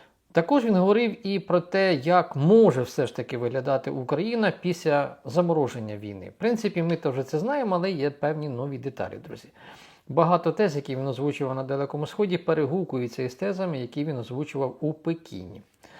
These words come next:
Зокрема, Путін сказав, що у Києва навряд чи буде політична воля домовитися. Янукович, каже, заплакав. Ну, російською мовою він сказав, уронив слізу,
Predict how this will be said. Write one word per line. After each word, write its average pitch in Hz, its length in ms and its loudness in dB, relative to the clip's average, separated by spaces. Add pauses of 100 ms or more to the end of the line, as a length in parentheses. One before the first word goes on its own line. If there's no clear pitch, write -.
(360)
Зокрема, 170 640 2
Путін 214 220 -2
сказав, 127 460 0
що 143 360 0 (380)
у 147 100 0
Києва 202 460 -2
навряд 151 400 0
чи - 100 -6
буде 156 280 -2
політична 127 640 -6
воля 131 360 0 (100)
домовитися. 117 920 -6 (300)
Янукович, 156 680 0
каже, 147 480 -2
заплакав. 120 720 -2
Ну, 185 100 0
російською 123 520 -6
мовою 131 200 -4
він 113 80 -6
сказав, 127 400 -4 (380)
уронив 135 460 0
слізу, 147 540 -4